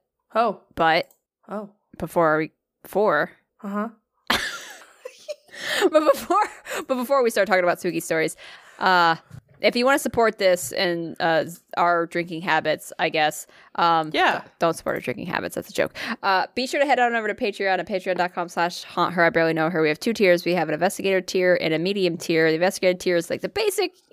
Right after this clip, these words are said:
Speaker 2: the basic tier. But, like, if you're, like, one of the cool kids, if you wanna be cool, head on over to the investigator tier. You get access to bonus episodes, which I do have bonus episodes in the works.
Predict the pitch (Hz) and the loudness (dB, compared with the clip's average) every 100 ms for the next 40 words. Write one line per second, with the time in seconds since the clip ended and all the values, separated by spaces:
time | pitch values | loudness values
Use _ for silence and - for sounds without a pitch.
0 | - 381 359 370 330 311 254 - 190 180 | -12 -8 -2 0 0 -2 -2 0 2 2
1 | 180 185 180 165 202 240 233 - 302 349 | 4 2 2 -2 0 2 2 0 2 2
2 | 202 - 233 214 - 165 156 170 220 240 | 0 0 2 2 2 0 2 -2 -2 0
3 | 294 - 180 - 202 175 165 - - - | 0 0 -4 0 2 4 2 -2 -18 -2
4 | 277 262 247 240 220 190 165 202 - 165 | 2 2 2 2 2 0 0 -2 0 -2
5 | 156 160 - 170 160 - - - 247 226 | -2 -2 -4 0 0 -2 -12 -2 0 2
6 | - 202 - 175 202 214 208 - 175 175 | 0 -2 0 0 0 0 -4 -4 -2 0
7 | 165 190 180 - _ _ _ _ - 196 | 2 2 0 -6 _ _ _ _ -4 0
8 | 190 247 262 226 247 240 254 - - 233 | 2 2 0 2 2 2 0 -2 0 0
9 | 220 226 226 196 185 - | 2 0 2 2 0 -8